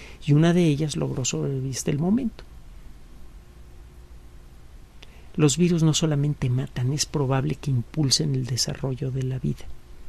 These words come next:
Es por eso tan, que es tan importante conocerlos para poder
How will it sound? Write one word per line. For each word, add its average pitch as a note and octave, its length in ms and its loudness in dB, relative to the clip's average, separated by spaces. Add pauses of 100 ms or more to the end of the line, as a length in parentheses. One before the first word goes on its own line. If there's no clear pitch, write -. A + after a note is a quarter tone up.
(200)
Es F3 100 2
por E3 180 4
eso F#3+ 180 4
tan, D3+ 340 4 (360)
que E3 100 6
es - 100 6
tan F#3 160 10
importante D#3 760 4
conocerlos C#3 800 2 (460)
para C3+ 180 4
poder D#3 560 8